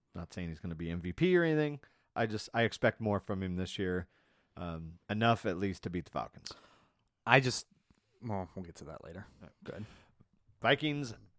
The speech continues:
Speaker 1: at the Bengals. I got the Vikings.
Speaker 2: Yeah, so do I. Um, Cincinnati should have taken a fucking tackle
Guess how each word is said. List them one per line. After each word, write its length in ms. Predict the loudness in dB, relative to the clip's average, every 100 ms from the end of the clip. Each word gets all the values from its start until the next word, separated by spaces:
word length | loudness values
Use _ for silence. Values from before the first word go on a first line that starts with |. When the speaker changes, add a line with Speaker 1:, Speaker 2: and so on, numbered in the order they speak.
| 2
Speaker 1:
at 220 | 2 2 -6
the 80 | 0
Bengals. 920 | 2 4 4 4 4 -2 -8 -12 -12 -16 -18 -20 -20 -20 -20 -20 -20 -20 -20 -20 -20 -2
I 100 | 0
got 140 | 0
the 60 | 0
Vikings. 520 | -2 -2 -8 -16 -16 -16 -4
Speaker 2:
Yeah, 400 | 4 6 8 6
so 160 | 2
do 100 | -4
I. 200 | -4 -8 -10 -6
Um, 560 | -4 -2 -2 -4 -6 -10 _ -18
Cincinnati 920 | -10 -4 -2 0 2 4 2 0 -2 -4 _ _ _ _ _
should 380 | -10 -4 2 2
have 240 | 4 2 0
taken 400 | -6 -2 -2 -2
a 100 | -4
fucking 500 | -6 -8 -6 -6 -8
tackle 560 | -8 -6 -4 -4 -4